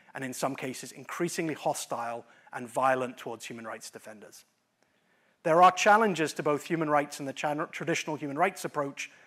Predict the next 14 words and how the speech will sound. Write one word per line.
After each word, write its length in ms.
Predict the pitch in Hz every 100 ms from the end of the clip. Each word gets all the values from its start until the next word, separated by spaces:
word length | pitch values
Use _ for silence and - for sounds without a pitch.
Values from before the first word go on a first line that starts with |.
| _
as 140 | 165 147
well 160 | 151
as 100 | 147
opportunities 720 | 147 143 - 147 131 131 117 143
rooted 260 | 135 135
in 120 | 131
these 180 | 127 123
institutional 720 | 165 160 - 160 160 - 139
failures, 580 | 123 135 135 127 120 - - - _ -
geopolitical 640 | 147 139 139 135 127 131
changes, 460 | - 147 120 127 113
and 120 | 131
societal 520 | - - 123 123 120
shifts. 540 | 113 120 110 - -